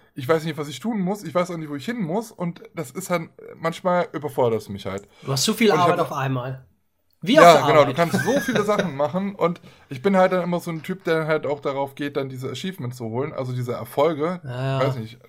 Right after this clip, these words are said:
Speaker 1: bei Xbox ist es ja so, bei PlayStation, <clears throat> äh,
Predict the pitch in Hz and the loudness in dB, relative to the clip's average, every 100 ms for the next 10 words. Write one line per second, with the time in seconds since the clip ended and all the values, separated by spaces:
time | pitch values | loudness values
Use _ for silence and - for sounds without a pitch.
0 | - 131 143 - 170 156 147 143 147 135 | -4 -4 -4 -6 -6 -6 -8 -6 -4 -4
1 | 151 131 131 135 139 147 160 156 131 - | -4 -4 -4 -4 -4 -4 -4 -4 -8 -12
2 | - - _ 139 139 | -20 -20 _ -2 0